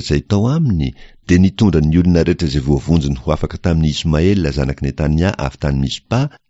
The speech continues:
taorianany namonoany an'i Gedalia, zanaky Ahikam, dia ny lehilahy mpiady sy ny zaza mehivavy ary nitandapa,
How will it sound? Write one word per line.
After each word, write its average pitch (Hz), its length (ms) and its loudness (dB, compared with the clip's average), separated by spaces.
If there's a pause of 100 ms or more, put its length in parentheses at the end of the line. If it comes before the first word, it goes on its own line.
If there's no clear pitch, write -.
(200)
taorianany 98 640 4
namonoany 90 560 4
an'i 80 160 2
Gedalia, 73 600 0 (120)
zanaky 76 480 0
Ahikam, 123 460 -2 (680)
dia 87 220 2
ny 90 160 6
lehilahy 87 480 2
mpiady 123 420 0
sy 95 200 0
ny 78 100 2
zaza 73 320 0
mehivavy 73 800 0
ary 71 160 -2
nitandapa, 71 720 -2